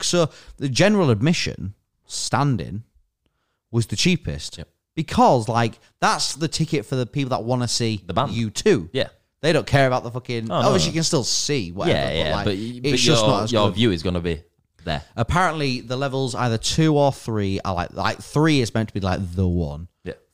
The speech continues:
Speaker 1: Four was still brilliant, but the f-, with four, you can just see, like, the,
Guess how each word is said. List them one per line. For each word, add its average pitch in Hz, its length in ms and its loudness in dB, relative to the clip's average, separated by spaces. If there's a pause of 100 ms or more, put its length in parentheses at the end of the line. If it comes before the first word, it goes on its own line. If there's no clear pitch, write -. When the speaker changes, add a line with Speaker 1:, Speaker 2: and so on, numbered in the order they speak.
(100)
Speaker 1:
Four 143 260 6
was 110 120 0
still 110 420 2
brilliant, 95 580 -2
but 101 160 -4
the 107 80 -8
f-, - 180 -14
with 143 280 -4
four, 135 320 0
you 110 120 -8
can 107 200 -12
just 110 340 -6
see, 113 200 -6
like, 98 260 -6
the, 101 180 -10